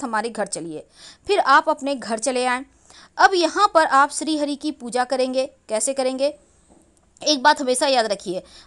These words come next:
भगवान विष्णु के साथ माँ लक्ष्मी की भी पूजा कीजिए, नहीं तो आपकी पूजा स्वीकार नहीं होगी। और जब आप भगवान विष्णु को भोग लगाएंगे, तब तुलसी के पत्ते जरूर शामिल कीजिएगा।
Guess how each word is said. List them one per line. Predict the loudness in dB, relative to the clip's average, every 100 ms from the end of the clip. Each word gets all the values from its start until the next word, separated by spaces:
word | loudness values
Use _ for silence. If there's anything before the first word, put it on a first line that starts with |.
| 0
भगवान | 2 6 4 4
विष्णु | -4 -6 -6
के | -4 -2
साथ | 2 0 0
माँ | -2 -2
लक्ष्मी | -4 -4 -6
की | -4 -6
भी | -6 -6 -8
पूजा | -8 -6 -6
कीजिए, | -6 -12 -8 -4 -6 -8 -18 -8
नहीं | -2 -2 -2 -2
तो | 2 4 2 _ _ 4
आपकी | 4 4 -2 -14
पूजा | -12 -8 -6
स्वीकार | -6 -8 -2 2 2
नहीं | 0 -2
होगी। | -2 -4 -8 -14 _ -20 -12 0
और | 2
जब | 4 6
आप | 6
भगवान | 4 0 2 0
विष्णु | -4 -6 -6
को | -6
भोग | -6 0 2 2
लगाएंगे, | 2 -2 -2 -4 -6
तब | -4 -4 -4
तुलसी | -6 -6 -6
के | -6
पत्ते | -8 -10 -8 -6
जरूर | -6 -6
शामिल | -4 -4 -6 -10
कीजिएगा। | -12 -10 -8 -8 -8